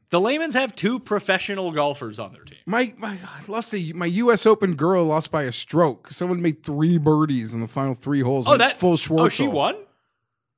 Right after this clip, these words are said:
Speaker 1: The girl, the girl who made the three birdies?
Speaker 2: Yeah.
Speaker 1: Oh.
Speaker 2: And the Ko. Ko came in second. Not Lydia Ko.
Speaker 1: James
Speaker 2: Jin,
Speaker 1: Ko
Speaker 2: Jin
Speaker 1: from the
Speaker 2: Young.
Speaker 1: N F L Network?
Speaker 2: At a twenty to one, miss out by a stroke.
Speaker 1: Hey, I bet on stupid non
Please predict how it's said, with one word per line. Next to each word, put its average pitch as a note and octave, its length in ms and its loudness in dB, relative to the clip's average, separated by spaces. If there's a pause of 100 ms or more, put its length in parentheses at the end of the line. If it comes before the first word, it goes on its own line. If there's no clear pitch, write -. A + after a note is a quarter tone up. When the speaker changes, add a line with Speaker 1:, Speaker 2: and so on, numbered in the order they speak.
(200)
Speaker 1:
The E3 100 -6
girl, E3+ 160 -2
the E3+ 80 -4
girl F3 160 -2
who F3 80 -2
made E3+ 160 -2
the D#3 80 -8
three D#3 200 -6
birdies? C#3 180 0
Speaker 2:
Yeah. F#3+ 420 2
Speaker 1:
Oh. C4 220 -2
Speaker 2:
And F#3 100 4
the E3 60 2
Ko. E3 640 2
Ko G#3+ 340 2
came F3+ 300 -4
in E3 180 -2
second. C#3+ 440 -4
Not E3 180 -2
Lydia D3+ 360 0
Ko. A2+ 300 -10
Speaker 1:
James C3 300 0
Speaker 2:
Jin, D3+ 80 -2
Speaker 1:
Ko F#3+ 220 -2
Speaker 2:
Jin D3 160 2
Speaker 1:
from D3+ 80 0
the D3+ 60 0
Speaker 2:
Young. D3 100 0
Speaker 1:
N C#3 80 0
F C#3 80 0
L C#3 80 -2
Network? A3 320 -12 (240)
Speaker 2:
At A#3 100 0
a A#3 60 6
twenty A#3 340 2
to A3 80 4
one, F#3 600 0
miss E3 260 -8
out D3+ 140 -6
by C#3+ 100 -8
a C3 60 -8
stroke. G#2+ 360 -14
Speaker 1:
Hey, D#3 140 0
I F#3 160 6
bet A3 180 6
on G3 280 0
stupid F#3+ 520 -4
non D3 1080 -2